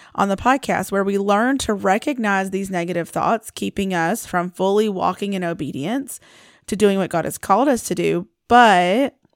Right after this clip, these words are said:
this doesn't mean that something's wrong with you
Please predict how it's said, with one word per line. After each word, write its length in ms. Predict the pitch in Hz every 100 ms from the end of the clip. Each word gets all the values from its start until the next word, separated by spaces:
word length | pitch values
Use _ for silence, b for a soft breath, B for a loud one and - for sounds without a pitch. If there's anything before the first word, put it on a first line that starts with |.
| _ _ _ _ _ _ _ _ -
this 160 | 269
doesn't 380 | - 226 240 262
mean 160 | 226 220
that 80 | 202
something's 400 | 202 208 185 175
wrong 300 | 175 240 269
with 180 | 175
you 300 | - 120 98